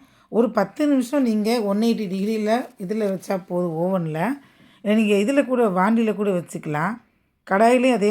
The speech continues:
மாதிரி பத்து, பதினஞ்சு நிமிஷம் வச்சிங்கனாலே போதும். சீஸியா சூப்பரா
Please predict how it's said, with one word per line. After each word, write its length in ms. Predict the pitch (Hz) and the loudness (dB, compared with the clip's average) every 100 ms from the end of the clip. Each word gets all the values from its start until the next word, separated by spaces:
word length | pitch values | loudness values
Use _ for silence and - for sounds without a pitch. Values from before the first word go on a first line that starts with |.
| 214 | 2
மாதிரி 160 | 214 196 | 2 0
பத்து, 160 | 185 190 | -2 0
பதினஞ்சு 260 | 185 180 180 | 0 0 -4
நிமிஷம் 260 | 170 214 185 | -4 -4 -4
வச்சிங்கனாலே 540 | - 175 175 165 180 175 | -6 -6 -4 -4 -4 -6
போதும். 380 | 156 156 160 247 311 _ _ _ _ _ | -8 -6 -4 -4 -4 _ _ _ _ _
சீஸியா 460 | - 226 269 240 233 226 | -4 -2 -2 -2 -2 -2
சூப்பரா 420 | 226 226 214 190 | -6 -4 -2 0